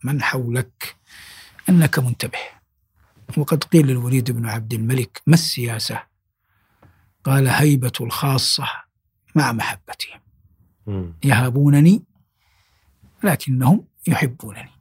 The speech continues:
Speaker 1: لأن ليس كل من هابك يحبك.
Speaker 2: نعم.
Speaker 1: وليس كل من يحبك يهابك.
Speaker 2: يهاب. نعم.
Speaker 1: استطاع الإنسان أن يجعل في صدر من حوله المهبة والمحا-، والمحب-،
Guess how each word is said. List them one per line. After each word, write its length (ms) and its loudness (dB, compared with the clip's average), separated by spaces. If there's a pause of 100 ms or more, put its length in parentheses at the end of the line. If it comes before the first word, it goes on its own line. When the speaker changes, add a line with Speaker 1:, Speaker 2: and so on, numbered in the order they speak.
(120)
Speaker 1:
لأن 120 6
ليس 200 4
كل 180 0
من 260 2
هابك 360 2
يحبك. 600 -14 (320)
Speaker 2:
نعم. 240 -6
Speaker 1:
وليس 380 10
كل 180 6
من 360 8
يحبك 720 2 (520)
يهابك. 540 -4 (280)
Speaker 2:
يهاب. 200 -14 (300)
نعم. 280 -18
Speaker 1:
استطاع 360 0
الإنسان 460 -2
أن 100 -4
يجعل 460 -2
في 160 -8
صدر 500 -4
من 240 0
حوله 460 -6 (440)
المهبة 640 -4
والمحا-، 600 -10
والمحب-، 480 -10